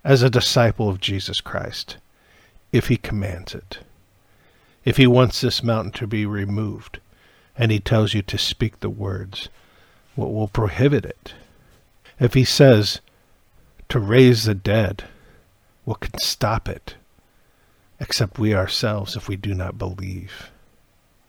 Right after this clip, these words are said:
So how do we get there? How do we get this holiness? Yes, we come unto Jesus, we know that, but how? How is this achieved? How do we go beyond where we are now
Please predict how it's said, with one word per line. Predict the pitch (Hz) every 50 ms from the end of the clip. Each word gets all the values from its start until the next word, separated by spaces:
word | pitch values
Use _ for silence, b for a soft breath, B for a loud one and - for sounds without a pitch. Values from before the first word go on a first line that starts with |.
| b b b b b b b b b b b b
So | - -
how | - - 127
do | 127
we | 107 98
get | 90 - 104 104 104 - -
there? | 92 90 -
How | - - 143
do | 147 143
we | 120 113 113 107 101 92 -
get | - 117 117 - -
this | - 113 107 - -
holiness? | - - 85 - 107 107 104 92 90 87 90 90 - - - - b b b b b b b b b
Yes, | - 113 127 - - - - -
we | 120 104 92 -
come | - - - 127 120 113
unto | 117 120 113 98 95
Jesus, | 87 - - 107 104 104 98 98 92 - -
we | - 92
know | 95 95 101 101 104
that, | 90 98 95 90
but | 101 101 - - B B B B B B B B B B B B B
how? | B - - - 127 110 90 90 92 90 - B B B B B B _ - _ _ _ _
How | - - - - - 127 123
is | 123 113 113
this | 117 - - -
achieved? | 101 - - - - - - - - 117 - - - _ _ _ _ _ _ _ _ _ _ _ _ _ _ _ _ _ _
How | - - - 123
do | 123 117
we | 104 110 104
go | 98 98 113 107 101 95 87 87 92 - b b b b b b b b b b -
beyond | 104 95 92 95 92 95 95 87 87 87 98
where | 98 90 90
we | 95 92 90
are | 90 87 87 87 92
now | 92 92 90 87 82 82 90 -